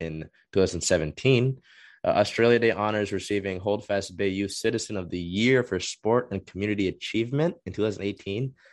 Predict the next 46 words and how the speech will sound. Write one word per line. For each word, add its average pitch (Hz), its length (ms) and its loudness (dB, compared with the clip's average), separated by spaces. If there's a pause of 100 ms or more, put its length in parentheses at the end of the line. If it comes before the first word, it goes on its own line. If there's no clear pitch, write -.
(220)
That's 110 320 4
pretty 95 240 0
damn 87 240 -2
cool. 90 340 -2 (460)
And 95 80 -2
obviously, 98 540 -2 (180)
you 98 60 -2
know, 95 100 0
playing 107 340 0
here 104 160 2
in 98 60 0
U 98 140 -2
W, 98 300 -2 (400)
uh, 95 160 0
for 98 140 -4
the 95 80 -2
women's 98 240 -2
basketball 95 520 -2
team. 92 420 -10 (500)
How 151 220 6
have 170 100 6
things 151 340 2
been 123 220 2
for 110 140 0
you 110 180 4
lately? 90 260 0
I 90 40 -4
know 104 140 -2
it's 113 120 -4
kinda 110 180 -4
been 101 140 -4
hot 101 260 -4
lately, 85 280 -4
but 85 240 -4
obviously, 98 420 -2
you 95 100 -2
know, 92 140 -2
we're 90 220 -2 (340)
sort 117 220 2
of 113 60 2
in 110 80 0
off 101 220 0
season 101 320 -2
here, 101 340 -2
had 98 200 -2
a 90 220 -2